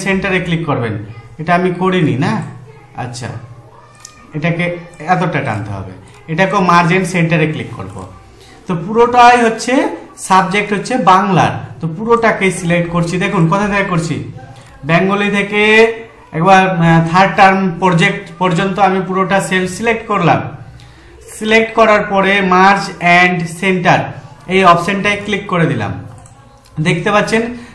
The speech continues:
সেজে গেছে। আমি বর্ডার দিয়ে দেখাচ্ছি আপনাদেরকে, তাহলে বেশি বুঝতে পারবেন। দেখুন আমি বর্ডার দিয়ে দিচ্ছি, তাহলে স্ক্রিনে হয়তো বুঝতে পারছেন না, এই দেখুন এবার বুঝতে পারছেন। বেঙ্গলি, বেঙ্গলির তিনটে পার্ট, ফার্স্ট টার্ম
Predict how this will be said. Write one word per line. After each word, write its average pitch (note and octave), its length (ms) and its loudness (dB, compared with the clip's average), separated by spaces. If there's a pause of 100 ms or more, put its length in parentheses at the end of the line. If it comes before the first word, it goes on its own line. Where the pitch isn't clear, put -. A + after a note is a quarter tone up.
(160)
সেজে G#3+ 340 2
গেছে। E3+ 180 2 (100)
আমি F#3+ 120 2 (100)
বর্ডার G3 340 4
দিয়ে F#3 180 2
দেখাচ্ছি E3+ 360 0
আপনাদেরকে, E3 460 0
তাহলে E3+ 180 2 (100)
বেশি F3+ 260 -4
বুঝতে D#3 280 -8
পারবেন। G#2 260 -10 (680)
দেখুন F3 240 0 (120)
আমি F#3+ 120 2 (100)
বর্ডার F3+ 320 2
দিয়ে E3 180 4
দিচ্ছি, D3+ 240 0 (560)
তাহলে D3 180 -4 (180)
স্ক্রিনে F#3+ 420 -2
হয়তো F3 180 0 (100)
বুঝতে E3+ 280 -2
পারছেন D3+ 300 -2
না, G3+ 40 -6 (180)
এই D#3+ 120 2
দেখুন - 220 -6 (840)
এবার G3+ 220 2
বুঝতে A3+ 240 -2
পারছেন। F#3 280 0 (800)
বেঙ্গলি, F#3+ 420 4 (720)
বেঙ্গলির F3+ 440 2
তিনটে G3 320 -2
পার্ট, D3+ 240 2
ফার্স্ট D3+ 260 -2
টার্ম E3+ 180 4